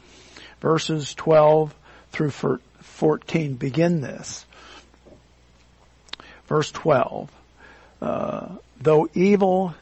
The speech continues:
is sweet in his mouth," um, and again, his mouth is the wicked, "and he hides or retains it under his lip," under his, uh, tongue. And so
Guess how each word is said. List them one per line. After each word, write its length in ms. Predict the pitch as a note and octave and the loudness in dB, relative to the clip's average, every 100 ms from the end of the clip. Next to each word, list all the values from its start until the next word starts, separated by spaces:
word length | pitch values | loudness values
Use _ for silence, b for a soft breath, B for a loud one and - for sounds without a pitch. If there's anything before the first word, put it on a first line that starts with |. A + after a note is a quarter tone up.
| _ | _
is 180 | D#3+ D3 | -4 -4
sweet 580 | - - D#3 D#3+ D#3+ G3 _ _ _ _ _ _ - | -4 -6 -2 2 2 0 _ _ _ _ _ _ -8
in 140 | D3+ | -4
his 260 | C#3+ C#3 C#3 | -2 -4 -4
mouth," 540 | B2 B2+ - - - - _ B B B B - | -2 -2 -4 -8 -14 -20 _ B B B B -6
um, 520 | C#2+ - - - G#3 _ - - - - | -4 -4 -6 -10 -16 _ -20 -20 -20 -6
and 160 | C3 | -4
again, 600 | B2+ C3 E3 D3 D#3 D3 - _ - | -2 2 2 2 0 -4 -10 _ -20
his 460 | - G3 G#3 D#3+ | -2 6 6 4
mouth 420 | D#3+ B2 A#2+ B2 C#3 | -6 -8 -6 -8 -8
is 160 | B2+ | -8
the 120 | - | -6
wicked, 480 | C3 C#3 C#3 - - - B B B B B _ | -2 -2 -2 -8 -14 -20 B B B B B _
"and 140 | D3 D3 | -4 -2
he 80 | C#3 | -4
hides 560 | - F3 C#3 B2+ A#2+ - | 0 2 2 -2 -10 -8
or 160 | C#3+ | -6
retains 720 | C#3 C3 B2+ - G3+ G#3 E3 | -4 -6 -8 -2 0 0 -2
it 140 | C3+ - | -6 -8
under 300 | D3 C#3 C3+ | -8 -6 -6
his 180 | B2+ B2 | -6 -4
lip," 340 | C3 D3+ - _ | -2 -2 -4 _
under 320 | - C#3 B2 B2+ | -10 -8 -6 -4
his, 340 | B2 B2 - | -4 -8 -10
uh, 240 | - - - | -10 -10 -10
tongue. 460 | - C3+ - - - B B B B | -6 -6 -6 -10 -14 B B B B
And 180 | D3+ D3 | -4 -2
so 420 | E3+ D3+ D3+ D3 | 2 2 2 -2